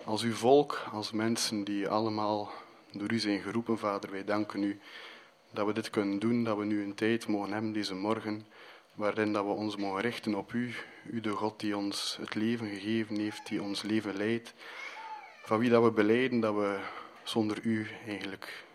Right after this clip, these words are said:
bitter weinig voorstellen, Vader. Ik dank u, Heer, voor dit samen zijn. Ik bid dat alles wat we doen, als we onze gedachten op u richten, als we zingen, als we het woord horen, Vader, dat het echt mag met diepgang zijn, dat het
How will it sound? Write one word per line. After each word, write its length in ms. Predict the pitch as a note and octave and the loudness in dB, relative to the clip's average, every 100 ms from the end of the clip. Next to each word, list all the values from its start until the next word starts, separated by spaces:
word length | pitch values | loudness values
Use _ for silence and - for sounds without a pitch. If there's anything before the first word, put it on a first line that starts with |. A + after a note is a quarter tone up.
| - _ | -20 _
bitter 360 | G#2+ G#2+ A2 | -2 -2 0
weinig 300 | G2+ G#2 G2 | -2 -2 -2
voorstellen, 580 | - G2+ G2 - F#2 F#2 | -6 -6 -4 -2 -4 -2
Vader. 360 | F#2 F2+ F2+ - - - - - - - - - _ | -4 -4 -6 -12 -16 -20 -18 -18 -20 -20 -20 -20 _
Ik 180 | A#2 A2+ | -6 2
dank 240 | B2 B2 | 2 4
u, 60 | A2+ | 0
Heer, 320 | G2 G#2 G2+ | 0 -2 -2
voor 400 | G2 F#2+ G2 - - - - - | -4 -6 -6 -8 -12 -18 -20 -12
dit 140 | G#2+ | -8
samen 380 | - A2 A2+ A#2+ | 0 2 4 4
zijn. 220 | A2 A2 | 4 4
Ik 420 | G#2 - - - - | 2 -2 -10 -12 -10
bid 300 | G2+ A2+ A2 | -2 0 2
dat 360 | G#2 - - - - - - - - | 0 0 -8 -12 -18 -18 -18 -20 -20
alles 280 | - G#2+ A#2+ | -6 0 0
wat 200 | A2+ A2 | 2 2
we 120 | G#2 | 0
doen, 400 | G2+ B2 C3 A#2 | -2 -2 2 2
als 300 | F2+ G2+ G2+ | 2 -2 -4
we 220 | G2 G2 G2 | -4 -6 -4
onze 220 | G#2 G2 | -6 -6
gedachten 420 | G#2 A2 A2 - | -2 0 0 0
op 160 | G2 - | -4 0
u 120 | A#2 | 2
richten, 340 | A#2 A2+ - | 2 0 -4
als 180 | G2 G2 | -4 -4
we 80 | G2 | -6
zingen, 460 | F2+ G2+ A2+ A2+ G#2 | -6 -2 0 0 0
als 260 | F#2+ F#2+ | -4 -6
we 320 | F#2+ F#2 F#2 F#2 - - - | -6 -4 -4 -6 -14 -20 -14
het 200 | G#2+ - | -12 -2
woord 260 | A#2 A#2 - | 2 2 0
horen, 340 | A#2+ A#2 A#2 | 0 0 2
Vader, 300 | G#2+ G#2 G#2+ | 2 0 0
dat 100 | G2+ | -4
het 200 | F#2+ - | -4 -4
echt 160 | G#2+ - | -6 -4
mag 380 | G#2 G2 - - - - | -4 -4 -8 -14 -20 -14
met 260 | - G#2 G2 | -4 -4 0
diepgang 400 | A#2 - G2+ G2+ | -4 -2 -4 -4
zijn, 280 | G2 F#2+ G2 | -6 -6 -6
dat 200 | G2 - | -6 -10
het 280 | G2+ - | -12 -12